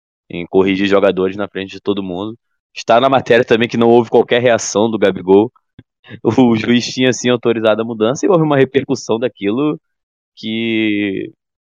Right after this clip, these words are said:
pelo amor de Deus, né, irmão? Vá, vá pra casa do caralho.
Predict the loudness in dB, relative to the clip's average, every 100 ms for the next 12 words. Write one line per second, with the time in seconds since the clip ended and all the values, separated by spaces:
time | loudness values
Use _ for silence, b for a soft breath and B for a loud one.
0 | _ _ -2 2 2 2 0 2 2 2
1 | 0 -2 -4 -6 -14 _ 4 4 4 2
2 | 2 0 -2 -2 -2 -2 0 2 0 0